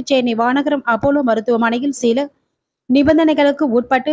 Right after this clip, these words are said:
முதல்வரின் விரிவான காப்பீட்டு திட்டத்தின் மூலம் இலவச அறுவை சிகிச்சை செய்யப்படும் என அரிமா சங்கத்தினர் தெரிவித்தனர். முகாமில் சுற்றுப்புற பகுதிகளை சேர்ந்த இருநூற்றுக்கும் மேற்பட்டோர் பங்கேற்று பரிசோதனை செய்து கொண்டனர். அரிமா சங்க செயலாளர் சே சுரேஷ், பொருளாளர் மணிகண்டன்,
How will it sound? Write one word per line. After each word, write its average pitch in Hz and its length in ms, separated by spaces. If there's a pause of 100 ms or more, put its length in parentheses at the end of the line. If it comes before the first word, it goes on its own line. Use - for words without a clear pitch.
(100)
முதல்வரின் 285 420
விரிவான 269 480
காப்பீட்டு 247 380
திட்டத்தின் 226 440
மூலம் 247 320
இலவச 269 460
அறுவை 254 280
சிகிச்சை 277 360
செய்யப்படும் 262 540
என 208 180 (680)
அரிமா 285 320
சங்கத்தினர் 277 580
தெரிவித்தனர். 214 640 (400)
முகாமில் 311 560
சுற்றுப்புற 320 400
பகுதிகளை 269 420
சேர்ந்த 269 360
இருநூற்றுக்கும் 285 640
மேற்பட்டோர் 240 520
பங்கேற்று 226 500
பரிசோதனை 285 540
செய்து 226 280
கொண்டனர். 214 440 (520)
அரிமா 277 300
சங்க 294 260
செயலாளர் 254 540
சே 254 200
சுரேஷ், 269 440
பொருளாளர் 240 500
மணிகண்டன், 233 560